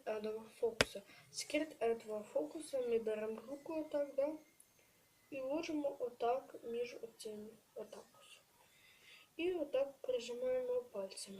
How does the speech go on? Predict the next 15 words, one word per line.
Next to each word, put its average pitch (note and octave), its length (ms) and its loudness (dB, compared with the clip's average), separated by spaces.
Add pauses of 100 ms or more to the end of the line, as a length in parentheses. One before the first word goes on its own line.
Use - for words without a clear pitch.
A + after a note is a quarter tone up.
(100)
да? C4+ 140 -4 (300)
Отак, G#3+ 320 -8
у A3 80 -8
нас C4+ 220 -2
вийшло A#3+ 380 -4
таке. A3 400 -10 (960)
Ну F#4+ 160 10
так, A3 360 2
і D4+ 120 -2
создається F4 600 2
ілюзія, C4+ 520 4
що B3 280 0
нема A#3+ 380 0 (880)
цієї A#3+ 220 6
зубочистки. A#3 840 -2